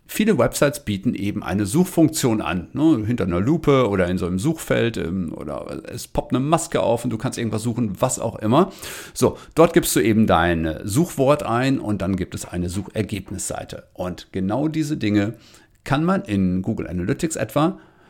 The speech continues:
tracken. Ja, das ist gar nicht so schwer. Die Einrichtung geht relativ einfach. Das Einzige, was du tun musst, in Google Analytics zum Beispiel, du musst einen Suchparameter eingeben,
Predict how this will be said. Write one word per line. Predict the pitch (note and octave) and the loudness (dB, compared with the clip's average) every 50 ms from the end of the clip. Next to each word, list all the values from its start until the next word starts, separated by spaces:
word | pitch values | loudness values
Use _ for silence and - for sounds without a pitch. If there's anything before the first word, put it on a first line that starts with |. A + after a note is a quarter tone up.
| _ _ _ _ _ | _ _ _ _ _
tracken. | - - F#3+ G3 - - - - _ _ | 2 4 4 4 2 -2 -10 -12 _ _
Ja, | - G2 A#2 C#3+ C#3 | -2 0 0 0 0
das | - A2+ - | 0 -2 -2
ist | - A#2+ - | -2 -2 0
gar | - G#2+ F#2+ | 2 2 4
nicht | G2 F#2 - | 2 2 -2
so | - D#2 | -4 -6
schwer. | - - - F#2+ F#2 B2+ F3 A#3 - - - - - - - - | -6 -4 0 2 4 6 4 4 2 -2 -8 -18 -18 -18 -6 -4
Die | - - | -2 0
Einrichtung | A#2+ C3+ C#3+ A2+ - C#3 A#2+ G2+ | 2 2 0 0 2 2 2 2
geht | - G#2+ F#2 - - | 2 0 -2 0 2
relativ | G#2 G2 F#2 - F#2+ - - - | 2 2 2 0 -4 -6 -4 -2
einfach. | - F#2 G#2+ G#2+ - F#3 F#3+ F#3+ - - - - _ | -2 0 0 0 0 0 -2 -2 -4 -10 -20 -20 _
Das | - - | -6 0
Einzige, | A2+ C3 D3 - D3 A2+ A2 | 0 2 2 2 0 0 -2
was | A2+ - | -2 -2
du | - G2+ | -4 0
tun | - G#3+ A3 - | 2 4 6 6
musst, | C3+ D#3+ F#3 - - - - _ - - _ - | 6 6 4 2 -2 -8 -14 _ -20 -20 _ 0
in | A2 G#2+ G#2+ G2+ | 2 2 2 2
Google | A2+ A2+ G2 G2 - | 0 0 -2 -2 -4
Analytics | D#2+ F#2 G#2 C3+ C#3 - F3+ - - - | -2 -2 -2 -2 0 0 0 0 0 0
zum | D#3 D3 | 0 0
Beispiel, | A#2 C3+ - - G3 G3 | 0 0 0 0 -2 -2
du | F#3 - G#2+ | 0 2 2
musst | A2+ A#2 A2+ - - - | 2 2 0 -4 -6 -6
einen | F2+ G2+ G2+ G#2+ A2+ G#2 | -2 0 2 2 2 2
Suchparameter | F#2 G2+ B2 C3+ - - - C3 F#2+ E2+ E2 F2 F2 F#2 F#2 - G2 D#2+ | 2 2 2 2 2 2 0 2 2 2 2 0 0 0 -2 -2 -4 -4
eingeben, | D2+ D#2 E2+ F2+ F2 F2+ F2+ F2+ D#2+ D#2 D2+ - - | -4 -4 -4 -4 -4 -4 -4 -6 -6 -8 -10 -12 -14